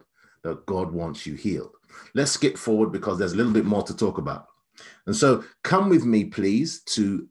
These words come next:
Matthew chapter eight, which was our next stop, and we got four examples. The first one we see,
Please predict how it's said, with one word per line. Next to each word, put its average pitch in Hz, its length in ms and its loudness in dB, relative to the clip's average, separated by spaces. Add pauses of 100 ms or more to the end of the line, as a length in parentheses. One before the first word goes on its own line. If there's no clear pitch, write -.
Matthew 131 840 0
chapter - 580 -2
eight, 90 340 -4 (2500)
which 104 180 -2
was 110 160 2
our 95 140 2
next 110 380 2
stop, 95 320 -2
and 90 120 -2
we 90 80 -2
got 90 220 -6
four 107 420 0
examples. 87 600 -6 (320)
The 104 80 -2
first 160 440 2
one 104 240 2
we 87 120 -2
see, 87 540 -2